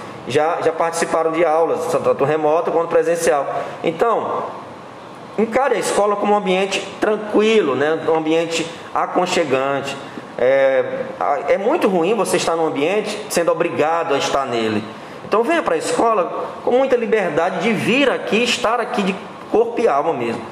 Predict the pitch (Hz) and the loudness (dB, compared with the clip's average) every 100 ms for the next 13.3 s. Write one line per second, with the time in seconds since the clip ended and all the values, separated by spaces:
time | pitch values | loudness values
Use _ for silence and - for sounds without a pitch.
0 | - - - 160 - 160 175 170 160 190 | -16 -12 -4 -2 0 2 2 4 0 0
1 | 196 147 180 233 190 156 143 143 131 135 | 0 0 2 2 2 2 2 2 0 -2
2 | 131 131 127 123 120 - 107 98 - - | -2 0 0 2 0 -2 -6 -6 -8 -16
3 | - - - 117 180 233 165 156 - 131 | -18 -16 -4 0 0 0 -2 -2 0 -2
4 | - 107 - 107 113 233 143 107 - - | -2 -4 -2 -2 0 0 -2 -6 -6 -10
5 | - - - - 175 190 - 175 185 143 | -14 -16 -16 -2 0 0 2 2 2 -2
6 | - - 127 165 170 165 180 196 151 170 | -4 -4 0 0 0 2 2 2 0 0
7 | 151 160 220 226 160 147 143 - 147 180 | 2 0 0 0 0 0 0 4 4 4
8 | 170 147 151 147 151 139 151 135 120 117 | 2 2 2 0 0 0 0 0 0 0
9 | - 156 175 190 - - - - 113 127 | 4 4 4 2 -4 -6 -8 -4 -2 2
10 | 165 165 139 131 143 139 123 113 120 143 | 2 2 0 2 2 2 0 2 2 2
11 | 147 135 117 117 143 151 147 151 - - | 0 0 2 2 4 4 2 -2 -4 -4
12 | 135 180 175 143 131 117 107 147 202 196 | 2 2 2 0 0 -2 0 0 0 0
13 | 180 143 113 | 0 0 -2